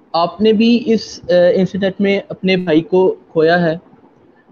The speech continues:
सर, बाकी तमाम, अ, वुकला तमाम जो है वो एक, एक जिस्म एक जान की तरह तमाम भाई होते हैं और हम सब ने अपने भाइयों को खोया है। सर, पहले तो हम,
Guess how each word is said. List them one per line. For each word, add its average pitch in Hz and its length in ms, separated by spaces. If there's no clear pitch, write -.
सर, - 460
बाकी 196 320
तमाम, 220 340
अ, 190 180
वुकला 185 380
तमाम 190 380
जो 202 100
है 196 100
वो 196 60
एक, 190 260
एक 180 140
जिस्म 180 260
एक 185 120
जान 165 240
की 180 80
तरह 175 180
तमाम 165 320
भाई 160 220
होते 175 260
हैं 170 100
और 180 180
हम 175 160
सब 190 220
ने 214 140
अपने 185 220
भाइयों 156 300
को 160 80
खोया 139 260
है। 139 80
सर, 233 260
पहले 214 320
तो 226 120
हम, 220 80